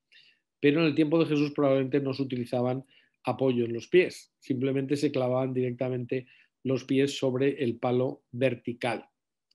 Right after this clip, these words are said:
¿eh? Y, y lo que sí que vemos es que, por ejemplo, en el, en, en muchos cristos, por ejemplo, el de la izquierda es el Cristo de Velázquez,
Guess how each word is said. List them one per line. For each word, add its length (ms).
¿eh? 200
Y, 460
y 720
lo 220
que 100
sí 140
que 100
vemos 340
es 120
que, 240
por 120
ejemplo, 640
en 260
el, 440
en, 480
en 140
muchos 280
cristos, 380
por 120
ejemplo, 220
el 40
de 80
la 60
izquierda 340
es 80
el 100
Cristo 240
de 80
Velázquez, 500